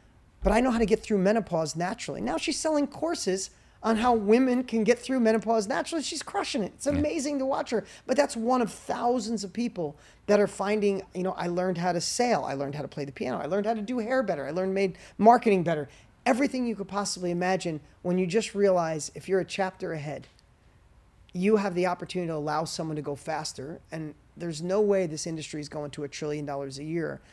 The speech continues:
Speaker 1: unless people are realizing, "I don't wanna go back to college. That's general knowledge. That's
Speaker 2: Mm-hmm.
Speaker 1: not working. I don't wanna learn on my own. That takes too long.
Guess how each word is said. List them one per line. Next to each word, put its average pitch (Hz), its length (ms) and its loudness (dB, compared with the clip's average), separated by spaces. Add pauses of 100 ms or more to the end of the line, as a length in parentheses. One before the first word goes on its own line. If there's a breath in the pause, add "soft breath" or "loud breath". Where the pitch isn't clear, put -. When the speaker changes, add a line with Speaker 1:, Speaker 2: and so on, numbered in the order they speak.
(160 soft breath)
Speaker 1:
unless 160 260 -4
people 165 320 -4
are 143 60 -2
realizing, 147 760 -2 (260 soft breath)
"I - 60 -8
don't 160 160 0
wanna 202 160 2
go 147 80 -2
back - 220 -6
to 127 80 -14
college. 127 600 -10
That's 151 200 -8
general 156 340 -2
knowledge. 139 380 -8
That's 139 160 -4
Speaker 2:
Mm-hmm. 98 100 -4
Speaker 1:
not 160 140 -8
working. 156 340 -8 (300 soft breath)
I - 100 -2
don't 190 200 4
wanna 220 160 2
learn 170 200 0
on 156 60 -4
my 143 160 -4
own. 135 220 -8
That 151 120 -8
takes 151 220 -8
too - 160 -10
long. 131 360 -8